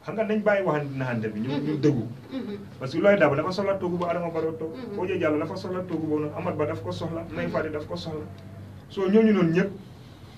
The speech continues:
Speaker 1: kenn du si def lu nga xam ne ni tey luy jox Adama Barrow ndam la. Parce que Adama Barrow tamit mu wax ko ñaaka ko wax dafa bugg a taxawal.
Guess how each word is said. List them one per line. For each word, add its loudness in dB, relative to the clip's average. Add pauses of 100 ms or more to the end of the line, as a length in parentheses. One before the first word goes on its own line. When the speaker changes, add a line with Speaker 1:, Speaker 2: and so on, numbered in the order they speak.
(200)
Speaker 1:
kenn 4
du 0
si 0
def 4
lu 0
nga 2
xam 0
ne 0
ni -4
tey 0
luy 0
jox -2
Adama -2
Barrow -2
ndam 0
la. -2
Parce -6
que -4
Adama 0
Barrow 6
tamit 0
mu -2
wax 0
ko -2
ñaaka 0
ko -2
wax 0
dafa -4
bugg -6
a 0
taxawal. -2